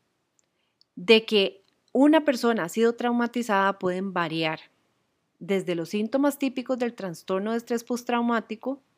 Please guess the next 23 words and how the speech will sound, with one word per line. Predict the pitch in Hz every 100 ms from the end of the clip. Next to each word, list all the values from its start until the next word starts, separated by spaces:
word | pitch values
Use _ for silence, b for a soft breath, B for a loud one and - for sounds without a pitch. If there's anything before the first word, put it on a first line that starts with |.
| _ _ _ _ _
que | -
podemos | 170 151 165
hablar | 185 185 202
en |
otro | 202 220
momento, | 220 220 196 - 220 B B B B -
hasta | 214 208 - 196 185
sensaciones | 185 196 185 170 185 220
muy | 233 262 269
sencillas | 277 262 240 233 247 - B B B B _ -
en | 226 233
sus | 262 254
sentimientos | 254 247 233 214 208 214 185
de | 175
miedo | 180 220 214 208 208 226 - _ _ _ _ _
o | 180 180
ira, | 220 240 220 202 226 _ _ _ _ - _
que | -
a | 202
veces | 202 220 220 254 -
son | - 208 220 240
exageradamente | - 196 190 160 170 175 190 202 190 - 208
expresadas. | 190 - - - 170 151 165 160 143 - -